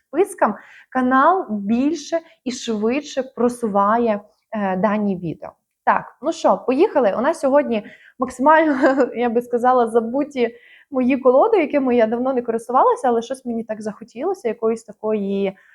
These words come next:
ем, якогось такого лайту, якоїсь такої, знаєте, ніжності, можливо. І давайте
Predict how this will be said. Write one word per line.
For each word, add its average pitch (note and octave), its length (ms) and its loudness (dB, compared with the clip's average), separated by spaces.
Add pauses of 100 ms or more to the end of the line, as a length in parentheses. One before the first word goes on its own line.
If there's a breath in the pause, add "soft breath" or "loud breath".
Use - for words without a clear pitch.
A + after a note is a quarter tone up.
(140 soft breath)
ем, F#3 600 -6 (140)
якогось A3 400 -4
такого G#3+ 420 -4
лайту, B3 440 2
якоїсь G3+ 420 -4
такої, G3 440 -6
знаєте, G3 300 -10
ніжності, B3 760 -6
можливо. G#3 520 0
І A#3+ 400 0
давайте G3 520 -2